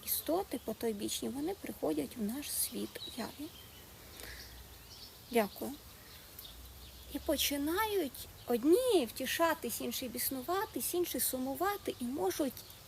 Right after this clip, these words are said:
причепитися до людини, особливо до чоловіків, і навіяти настільки велику журбу, щоб звести з розуму, або довести до суїциду, тобто мавки можуть забирати.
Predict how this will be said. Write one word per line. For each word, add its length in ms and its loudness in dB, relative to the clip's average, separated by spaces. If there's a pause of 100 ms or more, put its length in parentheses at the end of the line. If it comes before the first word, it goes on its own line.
причепитися 800 0
до 140 6
людини, 440 4
особливо 460 2
до 120 2
чоловіків, 600 -2 (480)
і 100 4
навіяти 1080 4 (920)
настільки 680 4
велику 420 4
журбу, 380 0
щоб 340 -2
звести 400 0
з 80 2
розуму, 500 0 (2000)
або 200 8
довести 380 6
до 60 6
суїциду, 500 4
тобто 280 0
мавки 440 4
можуть 360 -2
забирати. 680 -4